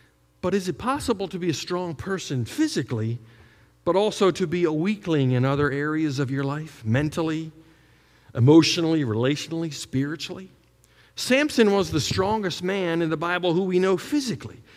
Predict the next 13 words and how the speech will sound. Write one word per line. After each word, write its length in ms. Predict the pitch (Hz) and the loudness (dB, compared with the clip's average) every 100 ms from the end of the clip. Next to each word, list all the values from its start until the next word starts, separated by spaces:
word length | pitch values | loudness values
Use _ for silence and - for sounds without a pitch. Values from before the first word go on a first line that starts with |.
| - | -8
Physically, 400 | - 269 262 226 | -2 0 0 0
he 60 | 220 | 2
was 180 | 214 190 | 4 4
incredibly 540 | 190 - 226 240 170 | 2 0 0 0 0
strong, 540 | 127 - 190 214 196 147 | -2 -2 -2 0 0 0
but 120 | 139 - - | -2 -6 -18
spiritually 680 | - - 240 262 247 233 214 | -14 -4 2 2 2 0 2
and 100 | 196 | 2
as 120 | 185 156 | 2 0
a 80 | |
man 440 | 143 156 180 180 170 | 0 0 0 0 -2
of 140 | - | -4
character, 680 | - 175 165 143 - 139 | -4 0 0 0 -2 -4